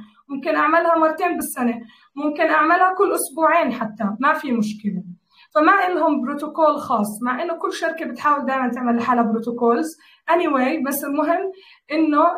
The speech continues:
آه، لو نلتزم نحن بروتين للبشرة ممكن نستغني عن هذا الإشي، إنه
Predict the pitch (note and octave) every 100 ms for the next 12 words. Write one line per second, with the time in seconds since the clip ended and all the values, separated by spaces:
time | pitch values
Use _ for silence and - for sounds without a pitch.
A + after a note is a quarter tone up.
0 | - - B3 A#3+ A#3 A#3+ A#3+ C4+ A4 A#4
1 | G4+ G4 F#4+ - E4 D4+ C#4+ D4 D#4+ D4+
2 | C4 A#3+ - C#4 D#4+ F4 E4 C#4 A#3+ -
3 | A#3+ A3+ A#3 G#3+ G#3 G#3+ A3+ - - B3+
4 | C4 B3